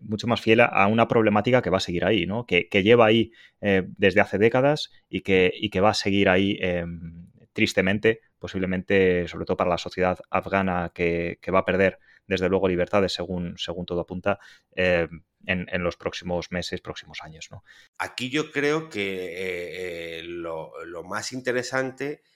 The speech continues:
Speaker 2: es que para la media, y creo que nosotros estamos ahí, es muy difícil tener una opinión formada sobre todo lo que ha sucedido estas semanas en Afganistán,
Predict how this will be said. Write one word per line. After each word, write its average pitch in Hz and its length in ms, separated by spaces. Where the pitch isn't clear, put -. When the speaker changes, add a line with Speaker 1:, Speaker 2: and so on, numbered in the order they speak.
Speaker 2:
es 117 560
que 107 540
para 95 680
la 92 260
media, 143 680
y 90 460
creo 113 220
que 117 60
nosotros 107 440
estamos 101 380
ahí, 127 340
es 110 240
muy 135 160
difícil 127 440
tener 117 320
una 120 240
opinión 110 840
formada 104 880
sobre 101 320
todo 117 260
lo 104 140
que 110 80
ha 104 60
sucedido 101 580
estas 90 260
semanas 95 460
en 92 80
Afganistán, 90 680